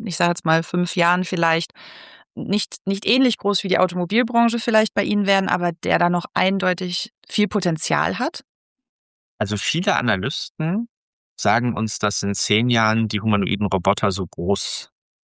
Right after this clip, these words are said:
Speaker 2: sein werden als Markt wie der Automarkt. Und die sind natürlich schon ein erheblicher,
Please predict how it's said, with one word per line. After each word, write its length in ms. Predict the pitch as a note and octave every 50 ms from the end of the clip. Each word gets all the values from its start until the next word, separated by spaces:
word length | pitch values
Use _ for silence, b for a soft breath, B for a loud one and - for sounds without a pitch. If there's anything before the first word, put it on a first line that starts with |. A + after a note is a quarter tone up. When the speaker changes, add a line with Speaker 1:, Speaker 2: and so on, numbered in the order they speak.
| _ _
Speaker 2:
sein 400 | - F2 F2+ G2 F#2 F#2 G2 F#2
werden 260 | F#2 F#2+ F#2+ G2 G2 F#2
als 260 | - D#2+ - - -
Markt 480 | F2 E2 F2 G2 G#2+ - _ - - -
wie 80 | - F#2
der 160 | G2 F2+ -
Automarkt. 720 | - E2+ F2 - - E2+ D#2 - - - - _ - - - B B B B B B B B B B B B B
Und 200 | - G2+ F#2 G2
die 80 | G2+
sind 160 | G#2+ B2 B2
natürlich 320 | G2+ G#2 G2+ - G#2 G2 -
schon 360 | - - A2+ A2+ A#2+ A2+ -
ein 260 | - - G2+ G2 G2
erheblicher, 920 | - - F#2+ F#2 G#2+ A2+ - - G2+ G2+ G2 - - G2 F#2 F2+ F2+ F#2